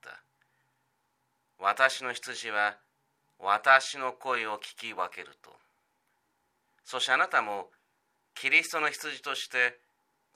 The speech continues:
この方の御声を聞き分けることができるようになる。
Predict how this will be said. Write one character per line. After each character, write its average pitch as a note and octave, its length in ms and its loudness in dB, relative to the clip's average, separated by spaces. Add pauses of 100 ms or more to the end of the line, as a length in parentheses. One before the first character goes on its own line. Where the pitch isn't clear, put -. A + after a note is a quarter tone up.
こ A#2+ 120 -2
の A#2+ 100 2
方 A#2 240 0
の F#2 100 -4
御 F#2 140 -12
声 G2 300 -6
を G2+ 280 -10
聞 - 160 -16
き A#2 180 -8
分 A2+ 180 2
け B2 140 -2
る A2 120 -8
こ G#2+ 160 -12
と C3 160 -12
が F#2+ 240 -2
で F#2 160 -10
き C3+ 180 -10
る A2+ 160 -4
よ F2 200 -10
う D2+ 40 -16
に C#2+ 100 -20 (140)
な D3 100 -16
る。 - 120 -20